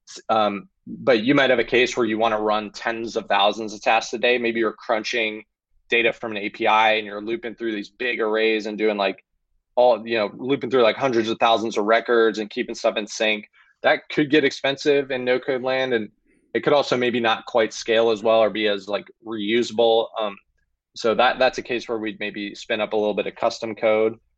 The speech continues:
Again, it could be in conjunction with the current tools they have. So, um, there's definitely that, that's ultimately why I learned to code, is 'cause I grew out of some of these tools for some stuff that I was trying to do. Um, but I, we use them both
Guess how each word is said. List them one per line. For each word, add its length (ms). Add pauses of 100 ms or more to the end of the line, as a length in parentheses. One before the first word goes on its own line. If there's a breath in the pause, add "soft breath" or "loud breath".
Again, 340
it 120
could 140
be 140
in 180
conjunction 680
with 260
the 260 (480)
current 300
tools 240
they 160
have. 260 (480)
So, 480 (160)
um, 360
there's 240
definitely 460
that, 220
that's 220
ultimately 360
why 200
I 20
learned 320
to 40
code, 300
is 380
'cause 180
I 120
grew 300
out 140
of 80
some 160
of 60
these 180
tools 480
for 220 (260)
some 300
stuff 280
that 120
I 60
was 140
trying 220
to 80
do. 240 (840)
Um, 260
but 200
I, 280
we 180
use 220
them 120
both 220